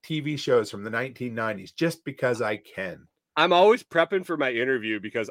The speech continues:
Speaker 2: I'm a good host and I prep hardcore before the interview, uh,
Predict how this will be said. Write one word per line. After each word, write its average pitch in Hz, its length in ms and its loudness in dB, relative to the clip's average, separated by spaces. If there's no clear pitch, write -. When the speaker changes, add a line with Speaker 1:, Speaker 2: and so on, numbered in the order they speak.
Speaker 2:
I'm 127 240 2
a 131 80 0
good 120 200 -2
host 120 500 -2
and 107 120 -2
I 104 120 0
prep 120 360 -2
hardcore 120 640 0
before 113 480 -4
the 110 160 -4
interview, 117 540 -2
uh, 95 200 -2